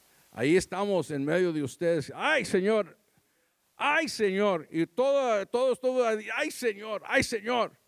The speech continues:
Porque puede ser que hay en mí todavía unos rasgos de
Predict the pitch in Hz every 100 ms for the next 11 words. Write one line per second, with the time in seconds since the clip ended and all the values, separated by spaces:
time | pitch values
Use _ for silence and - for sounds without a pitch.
0 | _ _ _ _ _ _ _ _ _ _
1 | _ 180 185 202 190 214 262 285 226 277
2 | 262 240 240 269 262 262 - 262 269 269
3 | 302 233 185 170 - - _ _ _ _
4 | _ _ _ _ _ _ _ _ _ _
5 | _ _ _ _ - 233 254 247 269 285
6 | 208 214 208 - - _ _ _ _ _
7 | _ _ _ _ _ _ _ _ 156 190
8 | 185 180 156 123